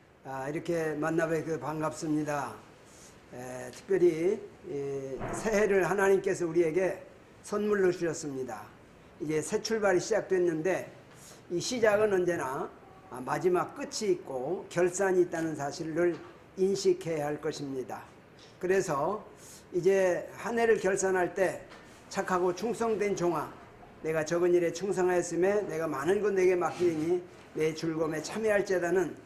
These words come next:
칭찬받는, 에, 이제 한 해의 삶이 되기 위해서는 우리가 어떻게 해야 될까요? 하나님이 가장 중요하게 여기시는 천국 복음을 많이 전하다가 결산을 한다면 아마 큰 칭찬이 있을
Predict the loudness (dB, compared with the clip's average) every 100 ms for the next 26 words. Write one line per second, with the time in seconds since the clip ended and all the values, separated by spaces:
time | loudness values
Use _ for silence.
0 | -20 -16 -6 -4 0 0 2 2 4 2
1 | 2 -4 -14 -20 -20 -10 -6 -4 -2 -2
2 | 0 0 0 0 0 0 0 0 2 2
3 | 2 2 2 2 -4 -6 -6 -6 -8 -10
4 | -20 -20 -20 -10 -4 0 0 0 -2 -8
5 | -20 -10 -6 -2 0 2 2 4 2 2
6 | 2 2 2 -8 -20 -20 -20 -12 -2 2
7 | 4 2 0 -4 -2 -2 -2 2 4 6
8 | 4 2 -4 -2 -2 -4 -12 -20 -20 -8
9 | -4 0 0 2 2 2 4 2 2 -4
10 | -6 -2 0 2 2 2 2 2 0 -2
11 | -16 -20 -20 -4 -2 0 2 4 2 4
12 | 2 2 -2 -6 -8 -16 -18 -8 -2 -2
13 | -2 -6 -4 -2 -2 -4 -2 0 0 -4